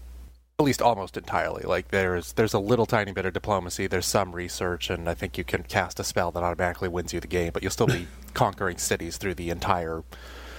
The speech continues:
the entire game is basically marching around little maps and conquering cities.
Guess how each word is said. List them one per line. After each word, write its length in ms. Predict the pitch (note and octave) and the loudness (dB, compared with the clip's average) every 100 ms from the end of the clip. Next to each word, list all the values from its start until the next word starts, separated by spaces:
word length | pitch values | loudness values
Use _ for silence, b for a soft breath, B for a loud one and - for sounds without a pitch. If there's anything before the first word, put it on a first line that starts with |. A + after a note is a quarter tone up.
| B B | B B
the 100 | A2 | 2
entire 360 | G#2 A#2+ G2+ F#2 | 4 4 2 0
game 360 | G2+ F#2+ E2+ | 0 0 0
is 140 | E2 D#2+ | -6 0
basically 480 | F#2 F2+ G2+ F#2+ F2 | 0 0 -2 0 0
marching 400 | F2 F2+ - F2+ | 2 0 0 0
around 320 | F2 E2+ E2+ | 0 0 0
little 160 | F2 | 0
maps 320 | E2+ E2 D#2+ - | 2 0 0 -6
and 80 | |
conquering 460 | - F2+ F2 - - | -2 -2 -2 -6 -6
cities. 460 | - - F#2+ G#2+ | -4 -2 -2 -2